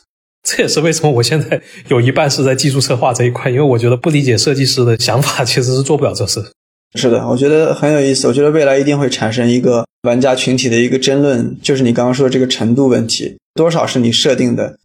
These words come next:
Speaker 2: 多少是A I注入的。然后这个程度一旦控制不好，他们就会说，“哎，这个A I把我的女儿搞歪了，<laughs>对吧？”但这不是我真正想要的女儿。但他如果说注入的不够多，他就会觉得说这个他没有活过来。我觉得未来一定会产生这样的一个争议，会是个很有意思的一个现象。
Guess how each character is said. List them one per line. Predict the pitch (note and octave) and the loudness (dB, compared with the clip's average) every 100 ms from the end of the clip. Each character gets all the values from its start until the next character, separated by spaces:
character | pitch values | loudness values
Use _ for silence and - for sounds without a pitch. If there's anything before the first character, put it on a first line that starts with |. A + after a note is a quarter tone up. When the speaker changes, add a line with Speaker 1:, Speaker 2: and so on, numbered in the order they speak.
| - | -2
Speaker 2:
多 | D3 | 0
少 | D3+ A2 | 0 0
是 | C3+ | 0
A | B2+ | 2
I | B2 B2+ | 2 0
注 | B2+ | 0
入 | B2+ C3 | 2 2
的。 | A2 G#2+ - _ _ | 0 -4 -12 _ _
然 | B2+ | -4
后 | C3+ | 0
这 | D#3 | 0
个 | D3+ | 0
程 | - C#3 | 0 0
度 | D3 | 2
一 | C3+ | 2
旦 | E3 D3+ | 0 0
控 | - D3 | 0 0
制 | |
不 | C#3 | -2
好， | C#3+ A#2 | -2 -2
他 | C3 | -2
们 | B2+ | 0
就 | C3+ | -2
会 | C3 | 0
说 | B2 B2 | 2 2
，“哎， | |
这 | C#3 | 2
个 | C3 | 2
A | B2+ | 2
I | B2 | 2
把 | B2 B2 | 2 0
我 | B2 | 2
的 | B2+ | 2
女 | A#2+ | 2
儿 | A2+ A#2 | 0 0
搞 | B2 - | 0 0
歪 | - B2 B2 | 2 0 0
了， | A2 | 0
<laughs> | |
对 | A2+ | -2
吧？” | G2 A#2+ - | -2 -4 -4
但 | C3 | -2
这 | B2+ | 0
不 | B2+ B2+ | -2 0
是 | E3+ | 2
我 | C#3 | 2
真 | B2 B2+ | 0 0
正 | B2+ | 0
想 | B2+ A2 | 0 0
要 | A2+ | 0
的 | |
女 | A#2 A2 | 2 0
儿。 | G2+ | 0
但 | C3+ | 0
他 | D3 | 0
如 | D3 D3 | 2 2
果 | C#3+ | 2
说 | B2 C3+ | 2 0
注 | - D3 | 2 2
入 | |
的 | C3+ C#3 | 2 2
不 | C#3 | 0
够 | C#3 D3 | 0 2
多， | C#3+ C#3 | 2 0
他 | C#3 | 2
就 | B2 | 0
会 | B2 | 0
觉 | A#2+ | 0
得 | A#2+ | 2
说 | B2 B2+ | 2 0
这 | C3 | 0
个 | B2+ | 0
他 | B2 C#3+ | 0 -2
没 | C3 | 0
有 | D#3+ | 0
活 | D3+ - | 0 0
过 | C3 | 0
来。 | - B2 _ _ _ | -2 -6 _ _ _
我 | B2 | -6
觉 | B2+ | 0
得 | B2+ | 2
未 | B2+ | 2
来 | B2+ B2 | 2 2
一 | B2+ B2+ | 2 2
定 | B2+ C#3+ | 2 2
会 | C3+ | 0
产 | B2+ A2 | -2 -2
生 | A#2 | 0
这 | B2 | 0
样 | A#2+ | 2
的 | A#2+ | 2
一 | A#2 | 2
个 | A#2 | 0
争 | A#2+ A#2 A#2+ | 0 0 0
议， | A#2 | -2
会 | B2 A#2+ | -2 -2
是 | B2 | 0
个 | B2 | -2
很 | A#2 | -2
有 | A#2 | 0
意 | A#2+ | 2
思 | A#2+ A#2+ | 0 -2
的 | |
一 | G#2+ | -4
个 | |
现 | A#2+ A#2+ | -4 -6
象。 | A#2+ | -6